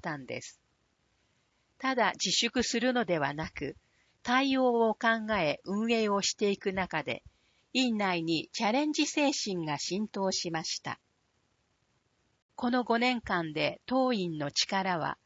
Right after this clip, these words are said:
着実に上がってきています。それでも不十分な診療科目もあるなど、まだまだ完全とは言えません。同様に、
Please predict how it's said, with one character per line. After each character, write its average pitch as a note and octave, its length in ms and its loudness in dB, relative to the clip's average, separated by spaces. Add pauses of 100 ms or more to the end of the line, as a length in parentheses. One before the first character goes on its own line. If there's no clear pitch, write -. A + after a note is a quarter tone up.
(240)
着 G#3+ 340 -2
実 B3+ 320 -4
に A3+ 160 -2
上 F#3+ 120 0
が A3+ 120 0
っ C4 60 -4
て - 240 -6
き - 120 -8
て C4 120 -4
い E3+ 160 -4
ま C3+ 180 -8
す。 - 260 -14 (760)
そ - 220 0
れ B3 120 4
で A#3+ 160 0
も F3+ 360 -2
不 A#3+ 180 -2
十 C#4+ 320 4
分 G#3 240 -2
な E3+ 160 0
診 B3+ 300 0
療 B3+ 240 2
科 B3 180 0
目 A3 260 -2
も D#3+ 180 0
あ G3 120 2
る F3 140 -2
な D#3 120 -2
ど、 D3+ 220 -6 (440)
ま A#3 140 -2
だ B3 140 6
ま G3+ 120 2
だ D3+ 140 -2
完 G#3+ 280 -2
全 A#3+ 260 0
と B3 120 0
は G3+ 120 4
言 D#3+ 200 0
え E3 40 -4
ま D#3 120 -6
せ D#3+ 240 -6
ん。 C3 120 -16 (1120)
同 A3+ 280 2
様 A3 280 2
に、 F3+ 280 -2